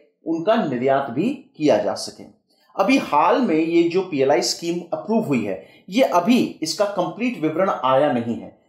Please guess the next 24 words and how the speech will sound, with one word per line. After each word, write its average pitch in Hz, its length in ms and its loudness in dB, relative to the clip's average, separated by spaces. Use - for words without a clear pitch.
लेकिन 175 240 2
ऐसा 226 200 2
कहा 190 300 0
जा 180 160 4
रहा 160 120 2
है 190 100 2
कि 190 140 -8
जो 175 120 -4
दस 135 300 0
sectors 131 420 -2
हैं, 151 80 0
उनमें 160 200 -2
से 160 160 -4
दो 170 200 4
sectors 127 420 -2
जिसको 123 220 -8
सबसे 160 380 -4
ज्यादा 135 240 2
incentive 156 540 -2
मिलने 139 280 0
की 165 140 -6
बात 123 280 2
की 113 80 -6
गई, 107 180 -8